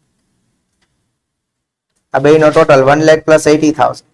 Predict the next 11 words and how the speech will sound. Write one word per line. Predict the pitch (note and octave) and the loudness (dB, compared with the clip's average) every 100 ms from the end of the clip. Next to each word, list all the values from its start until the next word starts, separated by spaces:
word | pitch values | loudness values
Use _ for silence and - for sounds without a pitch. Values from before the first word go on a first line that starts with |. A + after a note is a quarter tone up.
| _ _ _ _ - | _ _ _ _ -2
ટોટલ | D#3+ F#3 | 0 2
કરો | G3+ G#3+ | 2 4
જોઈએ, | G#3 | 2
વન | F3+ E3+ F#3+ | 4 2 2
એટી | G3+ G3+ A3 A3 - | 0 -2 -4 -6 -2
પ્લસ | E3+ F3 | 0 0
થ્રી | - F#3 | -2 -2
ફિફ્ટી | F#3+ G3 F#3+ G#3 A3 | 0 -2 0 0 0
પ્લસ | G3+ E3+ - | -2 -4 -4
સિક્સ | F3+ - | -10 -8
ટ્વેન્ટી. | F3 F3 F3 D#3 | -4 -4 -4 -10